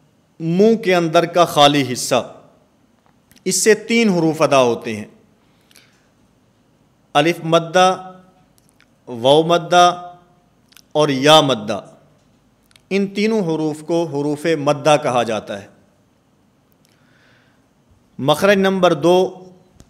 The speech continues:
अक्सा हलक। हलक का वो हिस्सा जो सीने की तरफ है, हलक का वो हिस्सा जो सीने की तरफ है।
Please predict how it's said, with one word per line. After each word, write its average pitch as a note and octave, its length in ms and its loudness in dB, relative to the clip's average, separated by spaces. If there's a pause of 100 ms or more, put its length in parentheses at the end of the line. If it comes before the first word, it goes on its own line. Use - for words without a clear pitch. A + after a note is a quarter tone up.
(960)
अक्सा F3 420 4
हलक। D3 360 0 (1900)
हलक G#3 420 0
का G3+ 120 4
वो G#3 180 2
हिस्सा D#3 380 0 (1400)
जो D3 260 0
सीने G#3 440 0
की D#3+ 160 -4
तरफ C3 320 -2
है, F#2+ 140 -12 (1700)
हलक F3 380 0
का F3 120 4
वो F#3+ 160 0
हिस्सा E3+ 400 0
जो D#3+ 140 -4
सीने G3+ 340 -2
की C3+ 160 -8
तरफ A2+ 300 -6
है। G2 120 -14